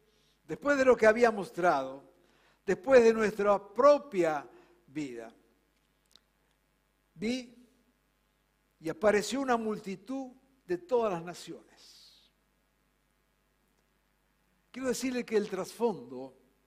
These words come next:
de este pasaje que nos muestra lo que será el después de esto, el trasfondo, la idea que hay detrás, porque está,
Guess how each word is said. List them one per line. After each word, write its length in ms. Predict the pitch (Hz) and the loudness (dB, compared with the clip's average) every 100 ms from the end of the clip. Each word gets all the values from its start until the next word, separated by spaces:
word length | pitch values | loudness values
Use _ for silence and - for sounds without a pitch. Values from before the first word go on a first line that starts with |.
| _ _ _ _ _ | _ _ _ _ _
de 220 | _ 185 220 | _ 4 4
este 280 | 220 208 | 4 0
pasaje 600 | 196 196 170 240 220 202 | 0 -4 2 2 2 0
que 220 | 180 185 175 | -2 -4 -4
nos 240 | 180 151 | -6 -10
muestra 840 | 170 233 240 170 - 165 139 123 - _ _ _ _ _ _ | -6 -2 -2 -4 -8 -8 -8 -10 -14 _ _ _ _ _ _
lo 320 | 196 196 180 | -18 -8 -6
que 120 | 175 180 | -4 -6
será 460 | 180 180 220 214 | -2 4 6 6
el 100 | 190 | 2
después 480 | 170 147 - 208 202 | -2 -8 -4 -2 0
de 200 | 185 175 | 0 -4
esto, 420 | 185 - 165 170 _ _ _ _ | -8 -14 -16 -16 _ _ _ _
el 160 | 190 202 | -8 -4
trasfondo, 920 | 233 233 262 294 202 170 180 185 - _ | -2 -4 -2 -4 -4 -6 -8 -8 -16 _
la 200 | 190 202 | -4 0
idea 360 | 214 254 277 240 | 0 2 2 2
que 100 | 220 | 2
hay 120 | 220 | 0
detrás, 560 | 202 202 233 214 180 - | 0 2 6 6 6 0
porque 300 | - 151 156 | -18 -16 -12
está, 360 | - 196 190 | -4 -4 -4